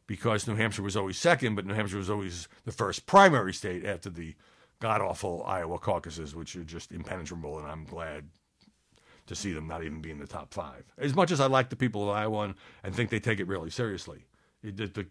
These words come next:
the whole caucus system is a mess. Uh, but New,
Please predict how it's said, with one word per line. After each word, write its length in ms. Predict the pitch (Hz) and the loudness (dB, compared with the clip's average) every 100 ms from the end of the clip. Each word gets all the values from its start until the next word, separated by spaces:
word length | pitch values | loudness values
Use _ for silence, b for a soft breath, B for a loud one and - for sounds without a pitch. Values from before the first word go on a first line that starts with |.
| 131 | -6
the 100 | 104 | -4
whole 180 | 113 101 | -2 -2
caucus 360 | 101 85 85 | -4 -4 -8
system 480 | - - 80 - 73 | -12 -12 -12 -12 -12
is 80 | 73 | -12
a 60 | |
mess. 440 | 71 73 - - - b b b b b b b | -12 -14 -14 -16 -18 b b b b b b b
Uh, 280 | 117 117 117 | 0 2 2
but 260 | 110 131 110 | 2 0 0
New, 300 | 131 123 | 0 2